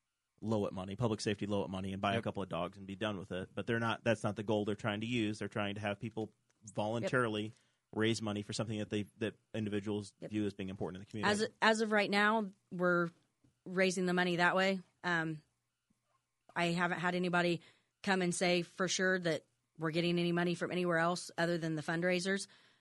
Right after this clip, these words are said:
Speaker 3: Um, it, it will be, it, it has been quick right now. <clears throat> At the last count, we had a little over six thousand dollars. Um, and although we've raised that relatively quickly,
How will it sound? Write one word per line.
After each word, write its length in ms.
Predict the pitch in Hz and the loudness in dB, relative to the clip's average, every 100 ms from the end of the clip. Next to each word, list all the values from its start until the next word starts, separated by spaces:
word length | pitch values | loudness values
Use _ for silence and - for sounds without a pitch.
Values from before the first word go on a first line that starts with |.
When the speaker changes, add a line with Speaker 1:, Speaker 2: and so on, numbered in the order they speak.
| _ | _
Speaker 3:
Um, 460 | - 175 156 151 151 _ _ _ _ _ _ | 0 2 2 -2 -6 _ _ _ _ _ _
it, 200 | 175 165 - _ _ _ - | -4 -4 -6 _ _ _ -6
it 140 | 180 | -4
will 160 | 180 175 | -2 0
be, 440 | 185 180 165 165 - | 4 4 2 -2 -4
it, 220 | 185 - - _ _ _ _ _ _ _ _ _ _ _ - | -4 -4 -20 _ _ _ _ _ _ _ _ _ _ _ -2
it 140 | 196 | 2
has 160 | 208 180 | 2 2
been 320 | 208 175 165 | 0 0 -2
quick 360 | - 240 233 | 2 2 2
right 200 | 196 190 | 0 0
now. 420 | 160 180 185 180 170 - _ | 4 4 4 0 -4 -14 _
<clears throat> 80 | - | -2
At 220 | 233 202 | 0 0
the 100 | 180 | 0
last 380 | 165 175 185 - | 2 4 4 0
count, 300 | - 180 185 | 0 2 2
we 100 | 175 | 0
had 120 | 170 | 0
a 40 | 160 | 0
little 200 | 170 170 | 0 0
over 180 | 160 160 | 0 -2
six 240 | 160 - | -4 -2
thousand 320 | - 165 165 | 0 0 0
dollars. 440 | 156 156 165 180 - _ _ _ _ 170 | 0 0 0 -2 -10 _ _ _ _ -2
Um, 380 | 170 160 156 - _ | 0 0 -2 -8 _
and 140 | 185 170 | -2 0
although 300 | 175 170 170 | 2 2 2
we've 260 | 165 165 | 2 0
raised 280 | 175 170 165 | 0 0 0
that 280 | 170 160 - _ _ _ _ - | 0 0 0 _ _ _ _ -2
relatively 520 | 214 208 202 202 175 | 2 2 2 0 0
quickly, 540 | 165 262 - 165 151 | -2 -4 -2 -2 -2